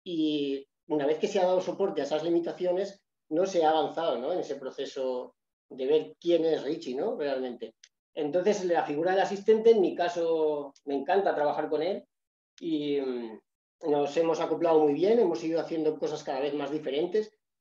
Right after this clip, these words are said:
Al principio hemos hecho desde bricolaje del hogar a pasar por entrenar cómo, cómo comunicarnos, ¿no? Hacer teatrillos,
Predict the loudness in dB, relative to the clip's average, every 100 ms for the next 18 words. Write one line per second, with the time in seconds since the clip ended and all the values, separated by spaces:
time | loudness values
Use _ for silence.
0 | _ -12 -10 -6 -6 -2 2 4 4 2
1 | -4 0 0 2 -2 -2 -4 -6 -8 -8
2 | -4 -4 -2 -4 -2 0 2 2 2 2
3 | 0 -2 -8 _ _ _ -4 -2 0 -2
4 | -2 -4 -4 -2 -2 2 4 4 2 0
5 | 0 0 -2 -6 _ _ 0 2 4 4
6 | 4 0 -2 -8 _ -2 2 4 4 4
7 | 4 2 4 4 2 2 0 -2 -6 -2
8 | -2 0 0 -2 0 0 4 4 2 -4